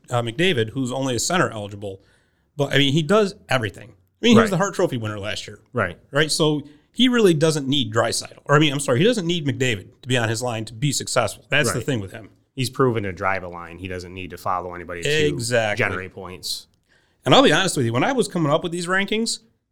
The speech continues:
Speaker 1: in my head, before I even looked at any stats or anything like that, I'm automatically thinking, "Oh, Connor McDavid's a number one. How could it be anything else, right?" Then I looked at the numbers, and I looked what N H L dot com had, and they had MacKinnon at number one, too. And I'm like, "How did,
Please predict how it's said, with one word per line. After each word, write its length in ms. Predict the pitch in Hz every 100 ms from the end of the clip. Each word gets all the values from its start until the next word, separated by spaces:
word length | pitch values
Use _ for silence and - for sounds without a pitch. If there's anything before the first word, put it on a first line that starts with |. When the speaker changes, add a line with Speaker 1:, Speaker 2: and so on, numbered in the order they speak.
| _ -
Speaker 1:
in 180 | 208 247
my 180 | 208
head, 260 | 170 151 175
before 360 | 143 139 165 160
I 40 |
even 200 | 147 127
looked 180 | 139 139
at 100 | 131
any 120 | 156
stats 360 | 151 147 151 165
or 40 |
anything 160 | 156 143
like 140 | 139
that, 360 | 151 151 - _ _
I'm 160 | 175 196
automatically 560 | 170 185 170 170 160
thinking, 240 | 123 156 151
"Oh, 100 | 175
Connor 320 | 170 170 165 151
McDavid's 260 | 143 135
a 40 | 123
number 180 | 127
one. 280 | 117 117 113 - _ _ _ _ _ _
How 140 | - 143
could 140 | 143
it 60 | 131
be 100 | 131
anything 300 | 127 123 127
else, 240 | 110 98
right?" 260 | 117 135 - - _ _ _ _ _ _ -
Then 140 | 226
I 20 |
looked 200 | 285 247
at 80 | 151
the 60 | 127
numbers, 560 | 127 247 143 160 - - _ _ -
and 100 | 170
I 40 |
looked 200 | 185 214
what 100 | 190
N 120 | 185 185
H 160 | 180
L 100 | 185
dot 220 | 156 147
com 180 | - 240
had, 120 | 196
and 100 | 147
they 100 | 175
had 140 | 240 160
MacKinnon 360 | 120 147 131
at 60 | 120
number 220 | 123 123
one, 180 | 120 120
too. 120 | -
And 80 | 233
I'm 60 | 123
like, 140 | -
"How 120 | -
did, 100 | -